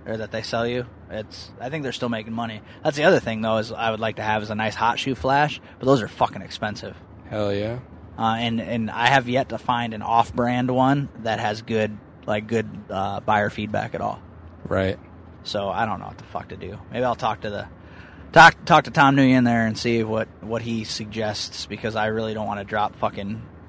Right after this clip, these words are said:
Speaker 1: three to four hundred dollars on a flash.
Speaker 2: Right, right.
Speaker 1: Well, especially because I won't use all the, you know,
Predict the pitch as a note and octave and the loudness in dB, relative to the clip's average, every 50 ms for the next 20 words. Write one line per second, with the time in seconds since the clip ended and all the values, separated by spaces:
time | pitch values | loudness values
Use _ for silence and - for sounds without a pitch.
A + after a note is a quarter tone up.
0 | - - - - - - - B2 A#2 A2+ G#2 - A#2+ A#2 G#2+ G#2+ G#2 G2+ G2+ G#2 | -20 -20 -20 -20 -20 -16 -8 -6 -4 -4 -4 0 0 2 2 2 0 2 4 4
1 | G#2 G#2+ G#2 G2+ G#2 G2+ F#2+ F#2 - G2+ G2+ G2+ G2+ G2+ G2 - - - - - | 4 4 4 2 -2 -6 -6 -6 -4 -4 -4 -4 -4 -6 -10 -12 -14 -18 -20 -20
2 | - - - - - - - - - G2 F2+ F#2 F#2 F#2+ F#2+ F2+ - - - - | -20 -20 -20 -20 -20 -20 -20 -14 -12 -10 -10 -8 -10 -10 -12 -14 -16 -16 -16 -14
3 | - - G2 G2 G2 F#2 F#2 F2+ F#2 F#2 - - - - - - - - - - | -12 -12 -12 -10 -10 -10 -10 -10 -12 -14 -14 -12 -12 -12 -12 -12 -16 -20 -20 -18
4 | - - - - - - B3 A#3+ A#3+ - F3+ D#3+ D3+ C3 - D#3+ B2+ B2 A#2+ B2 | -16 -16 -16 -16 -6 -2 -2 -2 -2 -2 -2 -2 -2 0 0 0 2 4 4 4
5 | C#3+ C#3+ C3+ B2+ B2 G2+ A#2 B2 B2+ B2+ A#2+ A2+ G#2+ G#2 G#2 G2 G#2 G#2 G#2 - | 4 4 2 -2 -2 -4 -4 -2 -2 -2 0 2 0 0 0 0 -4 -6 -6 -6
6 | - A2+ G#2+ G#2+ G#2 G2+ G#2 | -8 -6 -4 -4 -4 -4 -4